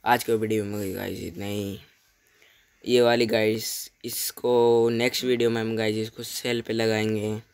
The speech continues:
तो क्या ले रहा है Johnny News, ठीक है guys। तो guys, video अच्छी लगी हो तो like करना guys। Video guys like करो guys, subscribe करो ज़्यादा से ज़्यादा भाई।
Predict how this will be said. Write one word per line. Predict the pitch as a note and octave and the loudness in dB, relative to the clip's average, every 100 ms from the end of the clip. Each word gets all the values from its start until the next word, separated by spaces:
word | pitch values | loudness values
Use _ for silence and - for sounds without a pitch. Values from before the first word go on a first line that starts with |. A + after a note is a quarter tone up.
| _ _ _ _ _ - | _ _ _ _ _ -12
तो | A2+ | -4
क्या | B2 A2+ | 0 4
ले | A2 | 4
रहा | A2 A2 | 4 2
है | A2 A2 G#2+ | 4 4 2
Johnny | G#2 G2+ G#2 | -2 -2 -4
News, | G#2 G#2 - _ _ _ - | -6 -10 -14 _ _ _ -12
ठीक | A2 G2 | -8 -6
है | G2+ | -6
guys। | F#2+ F2+ - - - _ _ _ _ _ _ _ _ _ _ _ _ - | -6 -8 -12 -14 -20 _ _ _ _ _ _ _ _ _ _ _ _ -2
तो | A#2 | 4
guys, | A#2+ G2+ F#2 - - - _ _ _ _ _ - | 6 4 2 -4 -8 -14 _ _ _ _ _ -4
video | A#2 A#2 A2+ | 0 4 2
अच्छी | G#2+ - A#2+ G#2+ | 2 -2 -2 0
लगी | G2 G2 G#2+ | -2 -2 -4
हो | G#2 F#2+ F2+ - _ _ _ _ _ _ | -4 -10 -10 -14 _ _ _ _ _ _
तो | A2+ | -2
like | G#2 G#2+ B2 B2+ | 2 4 2 2
करना | B2+ A#2 A#2 A2+ | -4 -2 0 0
guys। | A2+ A2+ A2+ - - _ _ _ - _ _ _ | 0 -2 -4 -12 -16 _ _ _ -20 _ _ _
Video | G#2+ A2+ A2+ | -4 2 4
guys | A2 G#2+ | 4 2
like | G#2 G#2 - | 0 -2 -4
करो | - G#2+ G#2 | -6 -2 0
guys, | G2 G2 G#2 | 0 -2 -4
subscribe | - G2+ - G#2+ G2+ | -6 -8 -6 -4 -4
करो | - G2+ G2+ | -4 -6 -4
ज़्यादा | G2+ G2+ | -4 -4
से | G#2 | -6
ज़्यादा | G#2+ G2+ G2 | -6 -4 -4
भाई। | G2 G2+ G2 G2 A2+ | -4 -4 -4 -6 -10